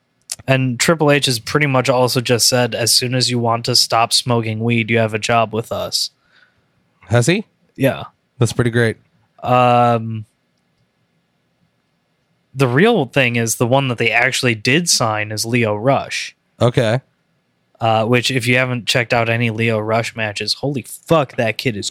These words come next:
Speaker 1: good.
Speaker 2: I've not. I've not seen it.
Speaker 1: And he's also very young and also only, like, two years into his actually wrestling.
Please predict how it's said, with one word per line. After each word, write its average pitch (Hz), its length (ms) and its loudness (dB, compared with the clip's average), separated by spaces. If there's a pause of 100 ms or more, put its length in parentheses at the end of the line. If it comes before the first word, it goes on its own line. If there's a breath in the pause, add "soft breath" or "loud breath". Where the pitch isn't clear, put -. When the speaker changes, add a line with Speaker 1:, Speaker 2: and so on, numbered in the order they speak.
(120)
Speaker 1:
good. 147 420 2
Speaker 2:
I've 107 200 -2
not. 113 300 0 (500)
I've 110 160 0
not 107 180 -2
seen 98 140 -4
it. 92 40 -4
Speaker 1:
And 127 100 0
he's 131 160 2
also 131 260 0
very 135 360 2
young 117 440 0 (280 soft breath)
and 113 120 -4
also 120 320 2
only, 117 180 -2
like, 107 300 -2
two - 200 -2
years 120 360 0
into 110 220 -6
his 104 240 -10 (100)
actually 113 360 -4
wrestling. 104 600 -6